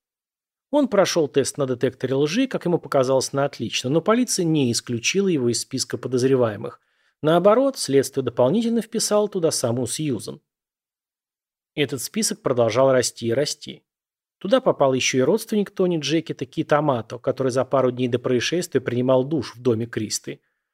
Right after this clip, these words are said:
Его отпечатки были найдены в ванной. В список попали несколько бывших ее парней.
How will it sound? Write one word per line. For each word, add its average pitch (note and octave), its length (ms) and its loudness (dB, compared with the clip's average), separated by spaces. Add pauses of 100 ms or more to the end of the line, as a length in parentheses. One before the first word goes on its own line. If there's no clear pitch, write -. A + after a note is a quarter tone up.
(120)
Его C3+ 200 2
отпечатки C#3 600 -2
были B2 160 -2
найдены A#2+ 440 -2
в D#3 100 -8
ванной. B2+ 420 -4 (1080)
В - 60 -10
список - 360 -2
попали G3+ 320 2
несколько G3 440 0
бывших C3+ 400 -2
ее A2+ 240 -2
парней. C3 580 -6